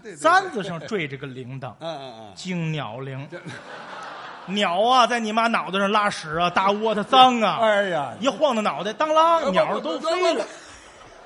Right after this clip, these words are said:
Speaker 2: 很卡通这事情。
Speaker 1: 不，不，行了，行了，你是真不懂啊。老太太戴那铃铛叫长寿铃。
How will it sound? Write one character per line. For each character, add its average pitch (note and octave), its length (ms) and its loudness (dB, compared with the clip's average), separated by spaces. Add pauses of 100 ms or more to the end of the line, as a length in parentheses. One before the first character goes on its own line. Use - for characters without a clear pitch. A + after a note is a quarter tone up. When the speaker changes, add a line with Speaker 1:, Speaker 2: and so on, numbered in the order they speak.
(880)
Speaker 2:
很 F4 180 -6
卡 G#3 220 -4
通 D4+ 220 -2
这 D4+ 100 -2
事 F3+ 160 -8
情。 D#3 140 -8
Speaker 1:
不， D#4+ 160 -2
不， A3+ 100 -4
行 D#3+ 180 -12
了， E4 220 -12
行 F#3 100 -14
了， G#3+ 60 -14
你 C#3+ 220 -14
是 C4 240 -14
真 A4 120 -4 (220)
不 G#3+ 180 -10
懂 - 160 -16 (200)
啊。 D3 160 -8 (400)
老 D4 360 -4
太 F#4+ 400 -4
太 B3+ 100 -6
戴 D#4 180 0
那 A#3+ 120 -6
铃 A3 240 -10
铛 C#4 160 -12
叫 A3+ 240 -10
长 A3 280 -14 (120)
寿 F4+ 480 -6
铃。 G#2 180 -14